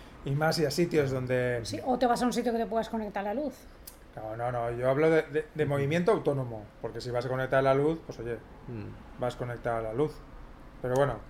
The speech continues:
Speaker 3: Claro.
Speaker 1: algo que
Speaker 3: Pues
Speaker 1: el, a, de un vistazo
Speaker 3: yo
Speaker 1: rápido, lo, lo que utilizamos u-, habitualmente, que
Speaker 3: Mm.
Speaker 1: funcione bien y que no haga extraño.
Speaker 3: Sí, y sobre todo, a, antes de llegar a este punto, eh, siempre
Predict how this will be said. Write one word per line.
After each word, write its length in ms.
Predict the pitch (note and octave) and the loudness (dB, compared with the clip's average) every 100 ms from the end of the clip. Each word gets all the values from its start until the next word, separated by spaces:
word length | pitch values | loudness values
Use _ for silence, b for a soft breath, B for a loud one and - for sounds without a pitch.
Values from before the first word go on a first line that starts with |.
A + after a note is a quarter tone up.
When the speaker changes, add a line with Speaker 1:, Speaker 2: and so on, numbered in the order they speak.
| - - | -14 -6
Speaker 3:
Claro. 280 | A#2 A2 G2+ - - | -4 -6 -8 -16 -2
Speaker 1:
algo 320 | E3 F3+ G3 F#3 | 4 8 6 8
que 80 | F3 | 10
Speaker 3:
Pues 120 | E3 | 10
Speaker 1:
el, 180 | D#3 D#3 | 8 4
a, 300 | C#3+ D3+ D3+ | 2 0 -2
de 100 | E3 | 0
un 80 | E3+ | 0
vistazo 320 | E3+ F3+ F3 | 4 6 8
Speaker 3:
yo 60 | E3 | 10
Speaker 1:
rápido, 400 | F#3+ G3+ G#3 G#3 | 10 10 8 8
lo, 180 | D#3+ C#3 | 6 2
lo 220 | D3 C#3 | 0 0
que 80 | C#3 | 0
utilizamos 520 | C3+ C#3 C#3 E3 E3+ | 0 0 4 4 4
u-, 140 | E3 D#3+ | 2 2
habitualmente, 580 | D3 D3 D3 E3 F#3 F#3+ | 2 4 4 4 2 2
que 80 | C#3+ | 2
Speaker 3:
Mm. 40 | |
Speaker 1:
funcione 320 | C3 A#2 B2 | 0 0 -2
bien 180 | A2+ A2 G#2 - - - - - - - - | -4 -8 -12 -18 -18 -18 -18 -20 -20 -18 -12
y 60 | C3 | -2
que 80 | C#3 | 2
no 80 | C3+ | 2
haga 160 | A#2+ | 2
extraño. 300 | A2 A#2 A2+ A#2 | -2 -6 -10 -4
Speaker 3:
Sí, 320 | D#3 C#3 - | 0 0 0
y 100 | E3+ C#3 | -2 2
sobre 220 | E3 D3 | 4 6
todo, 360 | F3+ F#3+ G#3 - - | 4 4 0 -4 -12
a, 140 | D3+ - - D3+ | -12 -12 -6 -2
antes 240 | D#3+ F#3 | 0 2
de 80 | F#3 | 4
llegar 200 | F#3 F3+ | 4 6
a 80 | F3+ | 4
este 280 | F3 F3 D#3 | 4 0 0
punto, 540 | E3+ F3 F#3+ G3 G3+ - | 0 -2 0 -2 -4 -6
eh, 420 | C#3 C3+ C3 B2 - | -6 -4 -2 -4 -6
siempre 600 | - C#3+ C#3+ D#3 E3+ E3 | -6 -4 -2 0 0 -2